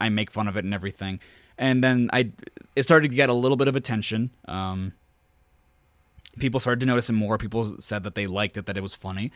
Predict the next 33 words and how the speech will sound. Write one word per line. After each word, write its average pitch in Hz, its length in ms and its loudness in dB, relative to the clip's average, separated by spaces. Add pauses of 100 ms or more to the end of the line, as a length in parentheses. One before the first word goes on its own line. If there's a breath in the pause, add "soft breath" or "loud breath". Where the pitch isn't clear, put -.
(160 soft breath)
I'm - 60 -4
like, - 120 -2
"Wow, 233 220 6
this, 113 260 -2
this 113 120 -6
is 107 100 -6
great." 143 220 4
I 107 80 2
made, 110 240 2
um, 95 360 -4 (1120 soft breath)
I 123 60 0
made 127 160 6
one 123 180 2
more 165 120 4
for 170 160 0
Mario 160 300 6
Sunshine. 110 600 0
I 87 120 -2
made 107 320 0 (560 soft breath)
one 123 300 2
more 135 160 6
for 123 140 0
Luigi's 117 400 2
Mansion 110 320 0
because 101 180 -2
it - 20 -4
was 98 120 -6
Halloween. 95 440 -2
And 113 140 0
then 127 240 4 (100)
the 110 140 -4
fourth 247 340 6
one 104 340 -4